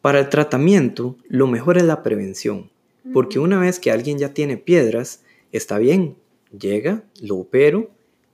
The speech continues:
Speaker 1: le quito la piedra, queda muy contento y muy agradecido,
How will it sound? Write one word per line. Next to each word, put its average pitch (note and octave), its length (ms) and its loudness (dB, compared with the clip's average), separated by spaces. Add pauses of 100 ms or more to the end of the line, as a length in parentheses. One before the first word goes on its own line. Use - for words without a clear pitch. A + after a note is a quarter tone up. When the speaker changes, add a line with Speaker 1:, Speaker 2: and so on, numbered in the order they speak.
(120)
Speaker 1:
le G#2 200 -4
quito A2+ 280 -4
la C3 160 -2
piedra, E3 500 4
queda G2+ 200 -8
muy G#2+ 200 -6
contento E3 580 -2
y A#2+ 60 -2
muy A2+ 200 -2
agradecido, E3+ 680 2